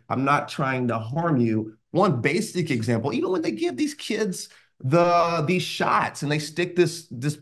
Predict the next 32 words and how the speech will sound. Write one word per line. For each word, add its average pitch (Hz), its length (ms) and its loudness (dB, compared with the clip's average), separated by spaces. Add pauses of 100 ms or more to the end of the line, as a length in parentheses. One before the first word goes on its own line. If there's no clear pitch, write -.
these 139 380 2
materials, 139 680 2
toxic 160 420 0
materials 151 440 2
into 156 140 2
our 139 120 2
kids, 208 320 0 (420)
when 208 200 2
they 220 200 0
tell 226 200 0
you 208 180 2
if 180 80 2
the 175 100 4
kid 202 300 -2
runs 190 200 2
a 190 60 2
fever, 202 560 -2 (680)
to 196 120 6
bring 202 360 4
it 202 200 0
down, 214 360 2 (120)
which 190 180 2
is 175 140 4
the 180 80 8
worst 196 280 2
thing 196 120 -2
you 190 80 0
could 170 140 6
do, 226 140 0
because 180 300 0
obviously 180 800 2 (260)
Tylenol 165 920 2